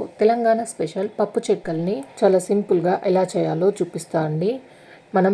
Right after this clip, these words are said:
బటర్ కానీ వెన్న కానీ యూజ్ చేయకుండా చాలా క్రిస్పీగా ఈ పప్పు చెక్కల్ని ఇంట్లో తయారు చేసుకోవచ్చు. ఇప్పుడు ముందుగా మిక్సీ జార్లోకి ఒక ఐదారు వరకు పచ్చిమిర్చిని వేసుకొని దీంట్లోనే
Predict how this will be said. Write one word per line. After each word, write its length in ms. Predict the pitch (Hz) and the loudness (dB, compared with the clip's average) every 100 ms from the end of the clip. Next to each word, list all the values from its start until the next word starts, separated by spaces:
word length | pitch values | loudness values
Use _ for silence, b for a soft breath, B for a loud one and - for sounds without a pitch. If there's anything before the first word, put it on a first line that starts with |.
| 185 | 4
బటర్ 260 | 185 160 - | 4 4 4
కానీ 280 | 165 160 190 247 - - 214 | 0 0 -2 -4 -12 -16 2
వెన్న 180 | 202 202 226 | 4 4 2
కానీ 200 | 185 170 190 | 0 2 2
యూజ్ 180 | 202 208 - | 2 0 2
చేయకుండా 420 | 196 170 165 180 196 196 | 2 2 -2 0 -2 0
చాలా 200 | 175 175 | 0 2
క్రిస్పీగా 520 | 190 175 - 175 170 196 269 - 220 | 0 0 0 2 2 -2 -4 -8 -10
ఈ 40 | - | -2
పప్పు 220 | 185 - 180 | -2 -2 -4
చెక్కల్ని 420 | 175 175 170 202 240 | -2 0 2 0 0
ఇంట్లో 200 | 190 196 190 | 0 0 2
తయారు 240 | 165 160 160 | 2 0 -2
చేసుకోవచ్చు. 640 | 160 156 165 160 156 - 269 302 - - - - | -4 -2 -2 -2 -2 -4 -4 -4 -12 -20 -20 -2
ఇప్పుడు 200 | 269 247 | 4 6
ముందుగా 400 | 190 160 165 202 262 247 | 4 2 0 -2 -2 -4
మిక్సీ 260 | - 214 180 | -2 0 2
జార్లోకి 440 | 170 156 156 240 262 220 | 2 2 -2 -4 -4 -2
ఒక 120 | 190 175 | 0 2
ఐదారు 280 | 180 180 170 | 2 0 0
వరకు 280 | 160 240 233 | -2 -4 -4
పచ్చిమిర్చిని 580 | 185 - 180 175 170 160 | -4 -2 -4 -4 -6 -6
వేసుకొని 420 | 151 151 - 165 247 277 - - _ - - - - - - - 208 | -6 -8 -6 -6 -6 -12 -20 -20 _ -20 -20 -20 -20 -20 -20 -8 0
దీంట్లోనే 400 | 226 202 175 185 | 2 4 4 4